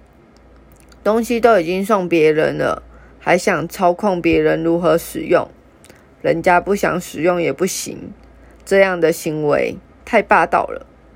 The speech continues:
所以时常提醒自己，送东西给别人就已经属于别人的了，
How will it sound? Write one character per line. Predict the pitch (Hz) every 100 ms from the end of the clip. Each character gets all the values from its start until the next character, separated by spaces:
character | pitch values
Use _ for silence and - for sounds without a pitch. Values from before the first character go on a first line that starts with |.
| - - -
所 | - 165
以 | 185
时 | 170 - 165
常 | 170 185 175
提 | 180 175
醒 | - 160
自 | 175 175
己， | - 143 - - - - - -
送 | - 220 202
东 | 196
西 | 214 208
给 | 196 151
别 | 120 156 156
人 | 151 147 175 180 _
就 | - 180
已 | 156
经 | 156 175 180
属 | - 165
于 | 160 160
别 | 165 156
人 | 151 151 156
的 | 156
了， | 147 135